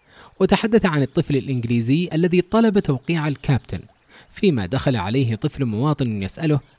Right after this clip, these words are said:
"أنت السواق، وين الجلنط؟" يتساءل المؤلف من فعل ذلك بأطفالنا، وعن حواره مع المسافر الساخط الذي ينتقد خطوط الطيران الوطنية وصالة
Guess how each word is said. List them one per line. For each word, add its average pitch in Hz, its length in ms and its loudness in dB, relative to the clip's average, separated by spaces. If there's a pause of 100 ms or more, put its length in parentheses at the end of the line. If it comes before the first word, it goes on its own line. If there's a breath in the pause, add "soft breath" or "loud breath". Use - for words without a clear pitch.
(140)
"أنت 180 140 0
السواق، 135 480 2 (300)
وين 208 160 4
الجلنط؟" 120 480 0 (920 soft breath)
يتساءل 233 420 2
المؤلف 156 600 0
من 170 240 2
فعل 156 320 0
ذلك 117 380 -2
بأطفالنا، 107 600 -6 (440)
وعن 110 240 0
حواره 127 540 2
مع 101 160 -4
المسافر 104 480 -4
الساخط 131 500 -2 (380 loud breath)
الذي 196 340 4
ينتقد 175 460 2
خطوط 156 340 0
الطيران 139 440 0
الوطنية 135 600 0 (260 soft breath)
وصالة 127 460 0